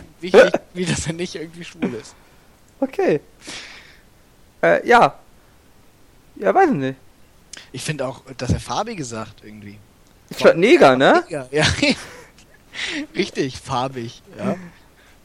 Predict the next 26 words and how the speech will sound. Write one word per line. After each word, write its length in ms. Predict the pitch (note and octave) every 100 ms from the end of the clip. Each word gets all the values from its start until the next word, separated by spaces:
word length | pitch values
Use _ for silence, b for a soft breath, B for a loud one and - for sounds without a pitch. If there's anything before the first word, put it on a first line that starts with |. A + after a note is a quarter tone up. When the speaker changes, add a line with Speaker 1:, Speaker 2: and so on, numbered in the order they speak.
| -
Speaker 2:
Äh, 340 | A#2 A#2 A#2 A#2 A2+ - -
die 80 | C#3
haben 100 | C3+
auch 160 | A#2+ A#3
eine 140 | B3
Farbe 440 | - C3 A#2+ A#2+
irgendwie, 300 | A2+ B2 A#2+
die 100 | A#2
Latinos. 640 | A#2 A2 - A#2+ C#3+ G#3 -
Ich 80 |
glaub 180 | - C#3
nicht, 160 | D3+ -
dass 120 | C4
er 60 | D#3
die 120 | B2
gemeint 320 | A#2 G#2+ A2+
hat. 200 | F3 - _ _ _ _ _ _ _ -
Speaker 1:
Man 220 | - D3
weiß 160 | D3+ C4
es 160 | G4+ G4
nicht. 340 | A3+ C#3+ B2+ C3 _ _ _ _ _ _ _ _ _ _ _
Aber 200 | F3 G#3+
warum 220 | A#3 D4+
auch 80 | B3+
über 200 | G3+ G3+
fünfzig? 600 | - D4 F#4+ - C3+ C3